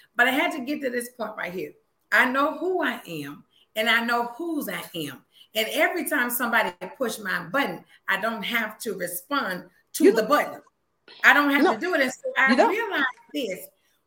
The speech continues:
Speaker 1: When you can be you and not allow these people that has never seen you before, don't even know anything about you,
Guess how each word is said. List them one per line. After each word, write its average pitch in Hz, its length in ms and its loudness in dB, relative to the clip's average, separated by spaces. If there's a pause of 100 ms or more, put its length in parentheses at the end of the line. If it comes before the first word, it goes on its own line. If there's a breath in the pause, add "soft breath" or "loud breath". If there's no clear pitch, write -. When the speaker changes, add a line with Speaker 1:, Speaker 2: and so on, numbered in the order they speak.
Speaker 1:
When 285 240 2
you 427 460 2
can 294 260 -2
be 262 100 -2
you 311 680 -2 (480 soft breath)
and 220 160 2
not 269 320 6
allow 294 360 2
these 262 320 -4
people 302 340 -8
that 226 160 0
has 220 220 -6
never 285 340 -4
seen 294 400 -4
you 285 100 -8
before, 285 460 -4
don't 226 220 -4
even 196 300 -8
know 262 200 -2
anything 247 400 -6
about 208 460 0
you, 254 180 -8